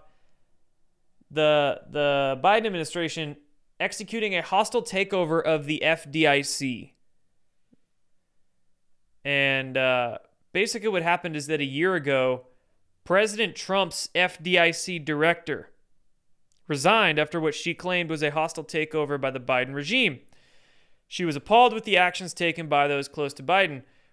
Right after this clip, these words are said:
Well, now here we are a year later, and it appears that that's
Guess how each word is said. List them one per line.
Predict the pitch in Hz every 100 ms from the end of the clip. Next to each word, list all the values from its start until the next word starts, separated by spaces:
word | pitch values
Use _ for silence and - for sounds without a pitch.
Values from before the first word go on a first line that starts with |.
| -
Well, | 156 160
now | 160 156
here | 147 170
we | 160 151
are | 147 143 143
a |
year | 139 131 127
later, | 143 202 202 196 196 _ _ _ _ _
and | 147 151 151 147 147 139 - - _ _ _ _ _ _ _ _ _ _ _ _ _
it | 160
appears | 170 170 156 143 165 170
that | 170 147
that's | 143 156 - -